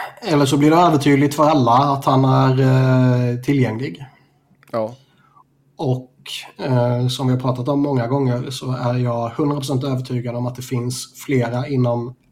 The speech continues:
Speaker 1: ligan som fortfarande håller John Gibson som en av ligans absolut bästa målvakter.
Speaker 2: Mm.
Speaker 1: Bara baserat på det ryktet som han rättmätigen förtjänade för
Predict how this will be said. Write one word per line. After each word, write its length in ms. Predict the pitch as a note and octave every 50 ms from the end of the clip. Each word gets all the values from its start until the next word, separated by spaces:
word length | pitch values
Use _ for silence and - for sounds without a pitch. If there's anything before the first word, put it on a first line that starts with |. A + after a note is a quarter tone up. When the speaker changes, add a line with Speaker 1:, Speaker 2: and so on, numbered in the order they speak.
| _ _ _ - _ _ _
Speaker 1:
ligan 640 | - B2+ B2 B2 A#2 A#2 A2+ G#2+ A2+ B2 C3 C3+ -
som 420 | - - C3 A#2 A#2+ B2+ C3 - _ -
fortfarande 460 | - C3+ B2+ - - A#2 A#2 A#2 A#2
håller 200 | B2 A#2 A#2+ A2+ -
John 180 | B2 A#2 A#2+
Gibson 500 | A#2+ B2 A2 G#2+ - - B2+ B2+ C3 C3
som 180 | - - C3 C3
en 180 | B2+ A#2 A2+
av 120 | A2+ A2+ A#2+
ligans 360 | A#2 A#2 A#2 A#2 B2 B2+ -
absolut 380 | D#3 C3 - - C3+ B2 B2+ -
bästa 200 | A#2+ B2 - A2+
målvakter. 460 | A2+ A2+ A2 - A#2+ _ _ C3 B2+ _ _ _ _ _ _ -
Speaker 2:
Mm. 160 | D#2+ D#2 E2+ _ _ _ _ _ _ _ _ _ _ - _ - _ _ - - - - - _ _
Speaker 1:
Bara 280 | - C#3 C#3 B2+ A#2+ A#2+
baserat 480 | B2+ A#2+ - C#3+ B2 A#2 A#2 A#2 -
på 80 | - C3+
det 100 | B2 A#2
ryktet 380 | A#2+ B2+ B2+ - - A2+ G#2+ -
som 200 | - A#2+ A#2 A2+
han 440 | A#2+ A#2+ A#2 A#2 A#2 A2+ A#2+ B2+ D#3 D#3+ D#3+ D3+
rättmätigen 960 | C#3+ C3 B2+ D3 - - - B2 A#2 A#2 A#2+ - - A#2+ A2 A#2+ A#2+ A#2+ A#2+
förtjänade 640 | A#2+ - C#3 B2+ - B2+ A2+ G#2+ G#2 A2+ A2+ B2 B2
för 400 | B2+ - C3 A2 A2 A2 A2+ G#2+